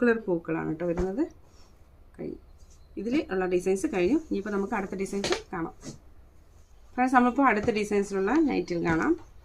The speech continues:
അടുത്ത ഡിസൈൻ വരുന്നത് നല്ലൊരു ചെറുപയർ പച്ച കളറാണ് ഈ നൈറ്റി. ഇതിൻ്റെ കളർ വേരിയേഷൻസ് നിറയുന്നുണ്ട് കേട്ടോ, കാണിച്ചു തരാം. നല്ല ഭംഗിയുള്ളൊരു ചെറുപയർ പച്ച കളർ. ഇതാ.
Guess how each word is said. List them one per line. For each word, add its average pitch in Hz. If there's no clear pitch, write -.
അടുത്ത 185
ഡിസൈൻ 185
വരുന്നത് 175
നല്ലൊരു 196
ചെറുപയർ 208
പച്ച 208
കളറാണ് 196
ഈ -
നൈറ്റി. 175
ഇതിൻ്റെ 233
കളർ 214
വേരിയേഷൻസ് 220
നിറയുന്നുണ്ട് 170
കേട്ടോ, 170
കാണിച്ചു 170
തരാം. 196
നല്ല 208
ഭംഗിയുള്ളൊരു 190
ചെറുപയർ 214
പച്ച 170
കളർ. -
ഇതാ. 180